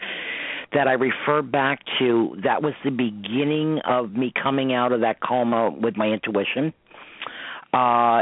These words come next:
it was the beginning of my rebirth of who I'm supposed to be and what my plan is here on earth. And that story, my whole life stuck in my head when I doubted myself,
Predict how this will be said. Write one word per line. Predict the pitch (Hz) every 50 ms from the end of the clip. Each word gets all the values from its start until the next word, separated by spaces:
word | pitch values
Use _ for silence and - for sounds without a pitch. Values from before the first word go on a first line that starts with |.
| - 110
it | 127
was | 117 120 113
the | 127
beginning | 110 110 123 110 131 139 135 135 131 127
of | 127 120 90
my | 101 120 120 117
rebirth | 113 107 113 117 110 - - 117 113 117 156 - - - - - - - _ _ - - - - - - - -
of | - 127 120 117 - -
who | 139 131 127
I'm | 117 117 113
supposed | - - 120 107 -
to | -
be | 113 98 120 117
and | 113 113
what | 117 -
my | - 110 107 98
plan | - - - 113 110 107 104 104
is | 98 - -
here | - 110 104
on | 98 98 95 85 -
earth. | - 98 98 98 101 - - - - - - - - - -
And | - 147 160
that | 175 190 214 - - - -
story, | - - 190 180 180 160 143 135 139 131
my | 80 98 - 127 131 131
whole | 113 127 147 156 151
life | 147 139 127 117 - - -
stuck | - 123 - -
in | 123 117
my | 104 104 107 104 -
head | - 110 98 82 73 69 76 67 67 92 92 92 80 -
when | 107 120 117
I | 107 104 110
doubted | 110 - 127 117 131 147 151 123 87
myself, | 98 95 90 92 - - - - 101 92 90 85